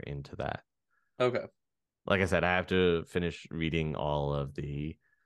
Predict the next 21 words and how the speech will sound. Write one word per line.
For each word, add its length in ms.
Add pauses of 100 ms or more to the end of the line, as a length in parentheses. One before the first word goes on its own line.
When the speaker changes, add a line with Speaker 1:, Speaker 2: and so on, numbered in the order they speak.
(960)
Speaker 1:
uh, 580
sixth 340
edition 300
core 200
book, 420 (280)
and 120
then, 320
uh, 200 (200)
you 60
know, 220 (160)
we'll 160
make 200
some 160
decisions 560
after 260
that 340 (120)
about, 280 (100)
uh, 200 (120)
sixth 380
edition, 420
possibly. 580